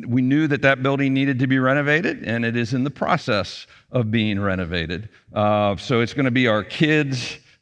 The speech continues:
um, kids center for Sunday morning. Um,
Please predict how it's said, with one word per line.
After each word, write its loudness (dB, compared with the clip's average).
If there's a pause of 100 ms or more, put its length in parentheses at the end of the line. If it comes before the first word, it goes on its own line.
(120)
um, 0
kids 0
center 0
for -4
Sunday 0
morning. 0 (420)
Um, 2